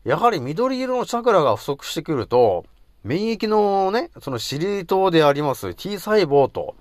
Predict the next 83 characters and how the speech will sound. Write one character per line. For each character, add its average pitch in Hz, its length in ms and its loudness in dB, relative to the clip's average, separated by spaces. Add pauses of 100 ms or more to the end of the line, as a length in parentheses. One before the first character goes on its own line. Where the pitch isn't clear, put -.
(680)
え 107 120 -2
ー、 110 60 -2
い 160 160 -2
う 180 40 -2
も 185 160 -2
の 190 120 0
の 156 100 -2
や 117 80 0
っ - 20 -4
ぱ 151 160 2
り 117 160 -2
数 190 240 0
が 113 80 0
減 107 140 -6
っ - 20 -10
て 147 160 -4
し 165 100 -8
ま 165 180 2
う 110 60 -2
か 82 140 -6
ら、 101 300 4 (580)
え 117 200 2
ー、 104 40 -4
全 151 240 -2
身 247 360 -4
に 226 80 -4
こ 196 120 0
れ 185 240 6
影 175 140 4
響 170 180 2
出 156 100 2
る 120 120 -2
ね 101 100 -8
と、 - 200 -12 (500)
え 98 40 -6
ー、 107 460 0
い 120 260 -2
う 127 60 -4
こ 151 140 -4
と 139 100 2
が 90 140 0
分 92 60 -4
か 117 60 0
っ 117 80 -2
た 98 120 -4
ん 85 60 -12
で 73 80 -14
す - 120 -16
よ。 - 180 -12 (1040)
え 113 180 0
ー、 - 20 2
だ 170 120 2
か 156 100 2
ら 139 200 4
こ 160 120 0
れ 208 100 0
が 220 200 4
や 147 40 2
っ 139 40 -4
ぱ 135 100 0
り 107 60 -2
胆 196 280 0
嚢 202 160 -4
と 208 100 -2
か 139 120 2
に 110 60 -4
も 95 60 -8
影 107 160 -4
響 113 140 -4
出 101 120 -14
て 107 100 -6
き - 80 -14
ち 92 80 -8
ゃ 85 60 -2
う 82 40 -8
こ 95 140 -10
と 95 100 -8
な 80 120 -8
ん 69 100 -18
で - 60 -20
す - 100 -20
よ - 100 -16
ね。 156 380 -6